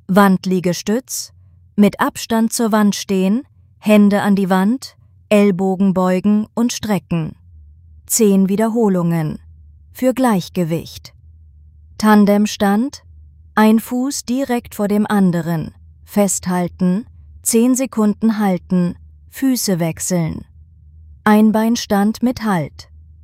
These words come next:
An der Stuhllehne festhalten, ein Bein leicht anheben, Fünf bis zehn Sekunden.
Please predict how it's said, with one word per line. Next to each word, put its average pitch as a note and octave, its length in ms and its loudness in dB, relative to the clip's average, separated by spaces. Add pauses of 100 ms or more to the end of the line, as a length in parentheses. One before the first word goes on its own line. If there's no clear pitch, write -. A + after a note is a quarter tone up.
(160)
An G3+ 140 6
der G3+ 120 0
Stuhllehne A3 600 -2
festhalten, F3+ 1000 -4 (380)
ein G#3 260 4
Bein A3 340 2
leicht G#3+ 420 -4
anheben, F3 800 0 (320)
Fünf A#3 500 0
bis - 220 -6
zehn F3+ 300 0
Sekunden. F3+ 800 -4